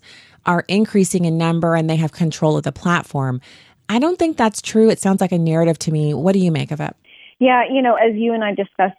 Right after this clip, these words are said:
Speaker 2: a moment ago, this is one of those situations where Democrats would love to be able to say, "See, we told you so. We told you that if we didn't stifle your voice, if we didn't suppress your opinion, that hate speech would run rampant."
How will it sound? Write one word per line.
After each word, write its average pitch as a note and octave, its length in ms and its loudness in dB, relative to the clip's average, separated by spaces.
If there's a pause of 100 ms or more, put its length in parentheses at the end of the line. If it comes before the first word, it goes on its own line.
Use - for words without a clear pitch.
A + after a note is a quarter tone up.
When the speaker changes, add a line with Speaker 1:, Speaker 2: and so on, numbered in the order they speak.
(120)
Speaker 2:
a F#3 80 -2
moment F#3+ 340 -2
ago, F#3 300 0
this A#3+ 220 2
is C4+ 160 -2
one A3 160 -2
of G#3 100 -6
those F#3+ 260 2
situations F3+ 680 -2
where F3+ 140 -2
Democrats F#3 840 -2
would F#3 180 2
love F3+ 840 2 (500)
to A#3+ 80 2
be A3+ 260 4
able A3+ 180 2
to A#3+ 220 0
say, F#3+ 380 4 (100)
"See, C#4+ 460 4
we B3 340 2
told A3+ 240 4
you F#3+ 220 -2
so. F3 160 2
We G3+ 300 0
told D4 320 2
you C4+ 320 0
that A3+ 160 2
if G3+ 260 -2
we G3 140 0
didn't G#3+ 500 0
stifle C#4+ 480 4
your C#4 160 4
voice, G3+ 400 2
if G3 140 -8
we F#3 180 0
didn't B3 340 0
suppress A#3+ 380 -4 (100)
your C#4+ 220 2
opinion, G#3+ 680 -2 (380)
that G3 160 4
hate B3 440 0
speech B3 320 0
would G3+ 200 2
run G3 280 0
rampant." F3 500 -2